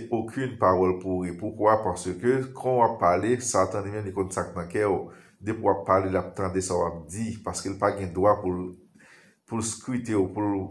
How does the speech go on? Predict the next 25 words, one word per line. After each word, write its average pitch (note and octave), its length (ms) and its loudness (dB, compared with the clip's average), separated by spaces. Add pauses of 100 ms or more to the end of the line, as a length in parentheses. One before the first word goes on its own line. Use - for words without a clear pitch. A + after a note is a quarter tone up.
pou, G#2+ 280 -2
pou G#2 240 -2 (320)
kont - 160 -4
sa - 220 4
ki F#2+ 100 -8
nan E2+ 80 -10
kè - 160 -8
ou. - 220 -16 (100)
Men G2 240 -6
kou D3 320 2
pale, G#2 320 8 (400)
l F#2+ 80 2
ap F2+ 220 -2
kont G2 180 -6
sa F#2 160 -2
ki - 80 -14
nan E2+ 160 -8
kè - 160 -8
ou. - 160 -14 (560)
Si - 240 2 (160)
Satan C#3 320 6
w A#2+ 80 8
ap G#2+ 160 6
gade G#2+ 320 2
fim G#2+ 540 -4